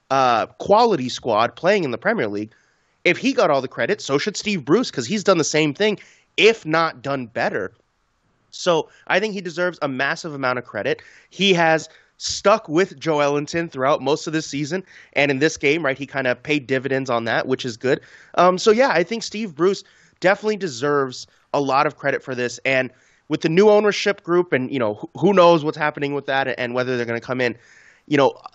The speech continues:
most likely he's not gonna be keeping his job, and that's unfortunate for him because he's done a, a, a fantastic job this year. But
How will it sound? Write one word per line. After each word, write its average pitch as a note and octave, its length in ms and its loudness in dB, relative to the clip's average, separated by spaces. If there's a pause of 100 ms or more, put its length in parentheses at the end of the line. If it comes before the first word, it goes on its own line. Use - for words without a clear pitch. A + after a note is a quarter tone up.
(120)
most A3+ 320 4
likely A3+ 340 0
he's E3 240 -8
not C3+ 240 0
gonna D#3+ 140 -8
be C3+ 100 -6
keeping C#3+ 380 -10
his A#2+ 180 -10
job, C3 400 0 (640)
and D#3 100 2
that's E3 180 2
unfortunate D#3+ 520 -2
for C#3+ 140 -8
him F3+ 260 -4
because C3 300 -6
he's D3 160 -6
done D3+ 220 4
a, D#3+ 100 2
a, B2 360 2
a B2+ 80 0
fantastic D3+ 600 -2 (220)
job E3 240 0
this D#3 180 -6
year. G3 160 0
But E3+ 380 0